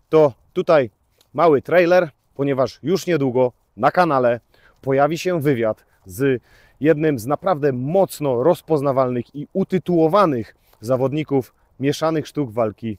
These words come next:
Śledźcie kanał, zobaczycie już niedługo duże zmiany,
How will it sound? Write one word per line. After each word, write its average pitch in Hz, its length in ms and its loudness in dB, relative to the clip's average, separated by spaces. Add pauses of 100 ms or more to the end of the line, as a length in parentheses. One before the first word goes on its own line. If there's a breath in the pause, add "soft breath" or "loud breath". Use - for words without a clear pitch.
(120)
Śledźcie 170 480 -4
kanał, 165 420 0 (640)
zobaczycie 143 640 -2 (120)
już 151 220 -2
niedługo 139 580 0
duże 156 280 0
zmiany, 139 500 -2